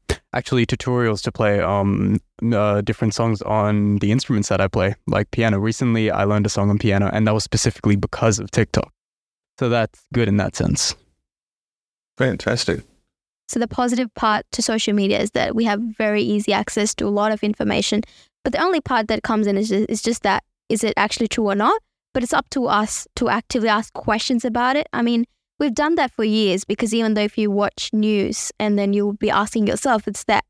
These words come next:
Speaker 3: actually true?" So that goes same with social media as well. Like, ask questions, like, often to just make sure you're looking at the right information. But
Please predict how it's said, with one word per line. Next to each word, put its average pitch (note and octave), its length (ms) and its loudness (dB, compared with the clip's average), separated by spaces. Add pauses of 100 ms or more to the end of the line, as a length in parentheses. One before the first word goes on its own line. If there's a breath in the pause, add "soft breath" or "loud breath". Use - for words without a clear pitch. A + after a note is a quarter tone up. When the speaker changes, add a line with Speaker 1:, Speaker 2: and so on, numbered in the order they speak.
(140)
Speaker 3:
actually G#3+ 340 0
true?" G#3+ 300 -2 (400)
So C4 100 -2
that B3+ 240 0 (220)
goes A#3 300 0
same A3 280 0
with G#3 180 -2
social A3+ 280 0
media G3 220 2
as G#3 180 -2
well. G#3+ 240 0
Like, G3+ 240 -4
ask A3+ 260 0 (280)
questions, A#3 420 -2
like, - 260 -4 (840 soft breath)
often C4 300 0 (320)
to C4+ 100 0
just B3 240 0
make A3+ 220 0
sure G#3 320 0
you're G3+ 180 2
looking G#3+ 260 -2
at G3+ 80 -2
the G3+ 80 -2
right G3 200 2
information. G#3+ 640 0
But - 180 -2